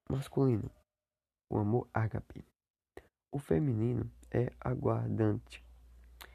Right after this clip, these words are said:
O masculino é o antílope. O feminino é o alface. O masculino,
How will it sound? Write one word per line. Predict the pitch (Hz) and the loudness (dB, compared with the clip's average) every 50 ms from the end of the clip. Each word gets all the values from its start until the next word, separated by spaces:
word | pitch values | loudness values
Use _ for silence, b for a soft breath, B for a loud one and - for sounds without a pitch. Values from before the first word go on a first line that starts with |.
| B B B B B B B B B - - - | B B B B B B B B B -16 -8 -2
O | - | -2
masculino | 156 160 160 160 - - - - 139 135 127 127 123 | 0 0 0 -2 -4 -4 -4 -2 0 0 2 2 0
é | - - - - - - | 0 -4 -10 -20 -8 0
o | - 131 123 - - - - | 2 2 2 2 0 2 2
antílope. | 175 185 180 - - - - 160 160 160 160 147 143 127 123 117 - - - - - - - - - - - - - B B B B B B B B - - - | 4 4 4 0 -4 -6 -2 0 2 2 2 2 2 2 2 0 -2 -6 -14 -14 -14 -16 -20 -20 -20 -20 -20 -20 -20 B B B B B B B B -14 -8 -6
O | - | -6
feminino | - - - 117 104 101 104 107 113 120 | -4 -2 -2 0 0 0 0 2 2 0
é | |
o | 131 143 143 | 0 0 -2
alface. | 135 131 - - - 143 139 139 - - - - - - - - - - - - - - - - - - - - - - - - - - b b b b b b b b b b b b | -4 -6 -8 -8 -6 -6 -6 -6 -6 -10 -16 -20 -20 -20 -20 -20 -20 -20 -20 -20 -20 -20 -20 -20 -20 -20 -20 -20 -20 -20 -20 -20 -20 -20 b b b b b b b b b b b b
O | 135 | 0
masculino, | 127 127 131 139 - - 123 127 135 - | 0 0 0 -2 0 2 2 2 2 2